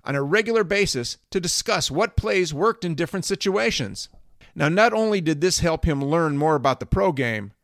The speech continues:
but it also earned him the respect of the men who protected him.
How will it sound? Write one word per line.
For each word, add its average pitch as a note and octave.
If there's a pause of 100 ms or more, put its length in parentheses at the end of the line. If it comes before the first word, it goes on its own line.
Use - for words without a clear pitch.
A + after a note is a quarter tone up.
(260)
but C3
it B2+
also E3+
earned F3
him F#3
the E3+
respect D#3 (200)
of B2+
the B2+
men C3+
who C3+
protected B2+
him. G2